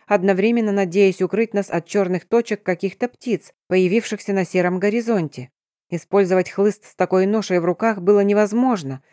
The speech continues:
так что, не сильно выдумывая, просто продублировала зеркала, замыкая их кольцом. Первая воронка появилась прямо в толпе мелких созданий, затянув их куда-то в огненное пространство.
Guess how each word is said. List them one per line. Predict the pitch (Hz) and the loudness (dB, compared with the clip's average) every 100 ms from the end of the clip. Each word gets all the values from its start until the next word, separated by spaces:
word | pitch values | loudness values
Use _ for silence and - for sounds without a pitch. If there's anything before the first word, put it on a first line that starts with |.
| _ _ | _ _
так | 190 190 | -2 -2
что, | - | -2
не | 190 | -2
сильно | 185 214 190 | 0 0 0
выдумывая, | 170 175 247 254 240 226 | 0 -2 -2 -2 0 -2
просто | 220 254 277 - | -2 -4 -4 -4
продублировала | 196 196 190 208 226 208 196 | -2 0 0 2 2 2 2
зеркала, | 190 190 190 208 233 - - | 0 0 2 2 2 -2 -12
замыкая | 175 185 190 175 208 208 | -4 0 2 2 2 2
их | 185 - | 0 -2
кольцом. | 214 220 - 233 170 131 _ _ _ _ _ _ _ | -4 -4 -4 -4 -4 -6 _ _ _ _ _ _ _
Первая | 180 180 175 | 0 2 2
воронка | 170 185 220 196 175 | 2 2 2 0 0
появилась | 180 180 202 196 - | 2 2 4 2 0
прямо | - 214 240 220 | 0 2 2 -2
в | |
толпе | - 190 190 220 | 2 2 2 0
мелких | 202 208 202 180 | 2 0 0 -6
созданий, | - 180 160 233 226 175 - _ - | -2 -2 0 2 2 0 -4 _ -10
затянув | 175 190 208 233 233 | -4 -2 0 0 0
их | 226 - | -2 0
куда-то | 185 214 208 | 0 2 2
в | 180 | 2
огненное | 202 190 190 185 | 0 0 0 -2
пространство. | 170 175 - 226 214 165 - 135 | -2 -4 -4 -2 -2 -2 -8 -12